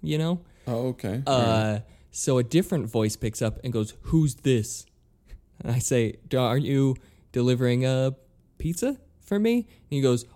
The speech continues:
Speaker 1: "Oh, someone else is using my account. Hang on," and hangs up.
Speaker 2: Oh my God.
Speaker 1: I'm like, "Okay." And I open up my app again, and it says, uh, "Your driver has attempted to contact you,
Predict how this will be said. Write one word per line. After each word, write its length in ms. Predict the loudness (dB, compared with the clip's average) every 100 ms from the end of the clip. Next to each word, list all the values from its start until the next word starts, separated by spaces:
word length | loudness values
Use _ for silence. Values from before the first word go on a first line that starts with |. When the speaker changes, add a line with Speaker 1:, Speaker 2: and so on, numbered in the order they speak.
| -2
Speaker 1:
"Oh, 200 | 4 4 2
someone 420 | 0 0 2 0
else 280 | 0 -2 -6
is 120 | -4
using 240 | -4 -2
my 160 | -2 -2
account. 360 | -2 -2 -4 -6 -18
Hang 300 | -4 0 2
on," 300 | 2 0 -2 -6
and 120 | -4
hangs 280 | 0 0 2
up. 220 | -2 -4 -16 -20 _ -14
Speaker 2:
Oh 360 | -8 -6 -4 -4
my 340 | -4 -4 -6
God. 840 | -6 -4 -2 -2 -2 -2 -2 -4 -6
Speaker 1:
I'm 840 | -10 _ _ _ _ _ -20 -10
like, 220 | -6 -6 _ -4
"Okay." 500 | -2 2 2 0 -4 _ _ _ _ _
And 180 | -2 2
I 140 | 2 2
open 340 | -2 -2 0
up 180 | -2 -2
my 580 | -2 0 0 0 -2 -6 -6
app 200 | -6 -4
again, 440 | -4 -2 0 -2 -4 -16 _ -6
and 140 | -2
it 100 | -2
says, 640 | -2 -2 -2 -2 -4 -8 -14 _ _ _ -2
uh, 360 | 2 4 4 2
"Your 140 | 0
driver 460 | 0 0 2 2 0
has 220 | 0 -2
attempted 580 | -4 -4 -4 -4 -6 -4
to 80 | -8
contact 640 | -2 0 0 0 -2 -2
you, 260 | 0 0